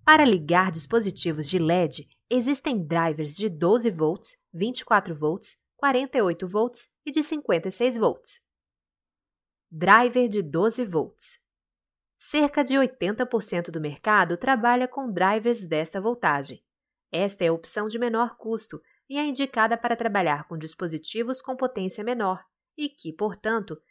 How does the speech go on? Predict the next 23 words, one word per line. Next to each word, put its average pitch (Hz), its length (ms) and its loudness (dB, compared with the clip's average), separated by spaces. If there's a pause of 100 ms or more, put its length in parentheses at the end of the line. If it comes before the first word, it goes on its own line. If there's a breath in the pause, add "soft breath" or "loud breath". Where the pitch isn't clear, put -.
(140)
tem 294 140 -8
menor 262 380 -2
consumo 262 380 -8
de 160 100 -6
energia. 190 500 -6 (960)
Driver 220 480 2
de 180 160 -2
vinte 170 280 -8
e - 40 -16
quatro 247 260 -2
volts. - 460 -8 (720)
Drivers 170 540 0
desta 196 360 -4
voltagem 165 640 0 (240)
têm 285 140 -10
valor 254 380 4
mais 254 180 -2
elevado 190 600 0
que 240 120 -12
o - 20 -10
modelo 196 380 -2
anterior. 185 540 -4 (400)
Porém, 220 440 0